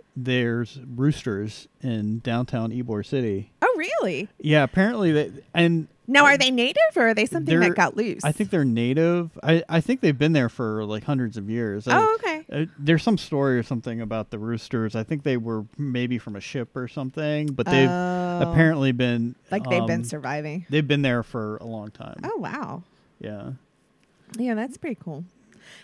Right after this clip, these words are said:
Speaker 2: And then on the topic of squirrels, too, um, I saw a cute little video about, um, in Crimea, um, there were some orphaned baby squirrels,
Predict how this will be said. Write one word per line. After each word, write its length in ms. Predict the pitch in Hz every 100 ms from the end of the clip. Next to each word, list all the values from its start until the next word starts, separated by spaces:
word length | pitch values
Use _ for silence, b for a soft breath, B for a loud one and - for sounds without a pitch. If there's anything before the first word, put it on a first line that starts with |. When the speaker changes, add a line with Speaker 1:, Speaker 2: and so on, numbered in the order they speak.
| -
Speaker 2:
And 160 | 233
then 180 | 233 220
on 220 | - 233
the 100 | 214
topic 380 | 214 247 233 214
of 120 | 185
squirrels, 520 | - - 185 180 165 -
too, 380 | 262 269 208 -
um, 340 | - 180 175 170
I 120 | - 208
saw 240 | - 190
a 40 | 175
cute 300 | - 214 -
little 240 | 196 180
video 520 | 175 180 185 170 143 -
about, 400 | 165 165 160 131 -
um, 300 | 175 165 160 -
in 160 | 180
Crimea, 680 | 170 - 170 247 240 147 202 b b b b b -
um, 420 | 196 196 190 185 185
there 200 | 180 208
were 100 | 196
some 200 | 202 180 -
orphaned 720 | 196 220 - 190 180 185 220 - 185
baby 320 | 185 190 196
squirrels, 640 | - - 220 240 185 185